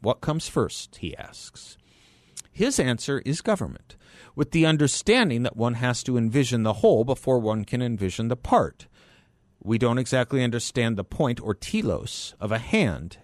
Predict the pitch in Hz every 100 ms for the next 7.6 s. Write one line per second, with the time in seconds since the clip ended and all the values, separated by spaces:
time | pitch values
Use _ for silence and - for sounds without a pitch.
0 | - 92 80 - 76 71 67 - - 87
1 | 120 131 127 117 113 110 - 101 104 104
2 | 90 85 87 101 117 120 - _ - 220
3 | - - - - - - - - - -
4 | - 156 156 - 139 117 - - 156 143
5 | 120 - 190 160 143 147 131 - 120 160
6 | 185 151 135 107 147 143 113 - 82 123
7 | - 107 78 123 92